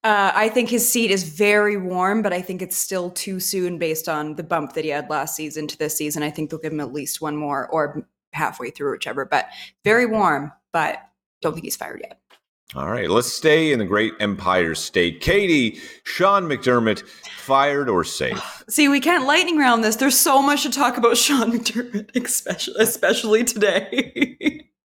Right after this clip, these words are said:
Speaker 1: Can we not lightning round this one? Can we talk
Speaker 2: You
Speaker 1: about
Speaker 2: can,
Speaker 1: this
Speaker 2: you
Speaker 1: one? 'Cause
Speaker 2: can
Speaker 1: I have some
Speaker 2: go
Speaker 1: real
Speaker 2: as long
Speaker 1: feelings.
Speaker 2: as you'd like. Go as long as you'd like.
Speaker 1: I think his seat is very hot, and that is before the news today about, uh, the twenty nineteen training camp,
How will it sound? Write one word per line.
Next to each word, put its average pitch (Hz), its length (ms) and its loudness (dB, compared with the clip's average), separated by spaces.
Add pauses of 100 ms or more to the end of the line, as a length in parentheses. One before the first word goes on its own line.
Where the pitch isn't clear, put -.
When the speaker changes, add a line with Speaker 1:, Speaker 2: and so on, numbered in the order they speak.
(420)
Speaker 1:
Can 359 140 2
we 349 120 4
not 320 260 4
lightning 311 280 2
round 302 220 4
this 311 140 -2
one? 294 120 2
Can 277 120 -2
we 269 80 0
talk 254 180 2
Speaker 2:
You 220 80 2
Speaker 1:
about 247 120 4
Speaker 2:
can, 208 80 4
Speaker 1:
this - 120 -2
Speaker 2:
you - 40 -2
Speaker 1:
one? 254 140 4
'Cause 247 160 0
Speaker 2:
can 226 140 2
Speaker 1:
I - 20 -6
have 254 160 0
some 214 160 -2
Speaker 2:
go 110 100 6
Speaker 1:
real 113 100 6
Speaker 2:
as 107 100 0
long 107 120 6
Speaker 1:
feelings. 95 160 2
Speaker 2:
as 90 40 -4
you'd 92 180 0
like. 57 200 -6 (100)
Go 78 120 2
as 73 120 -4
long 69 160 -6
as 67 100 -12
you'd 73 140 -10
like. - 180 -14 (220)
Speaker 1:
I 262 220 2
think 349 240 0
his 277 120 2
seat 233 360 2
is 175 160 -2
very 202 500 2
hot, 151 580 -4 (200)
and 196 180 2
that 175 340 2
is 196 200 2
before 240 500 0
the 240 100 0
news 208 400 0
today 175 460 0
about, 160 680 -2 (480)
uh, 180 180 4
the 170 80 -2
twenty 247 380 2
nineteen 233 600 2
training 196 420 -2
camp, 170 500 -4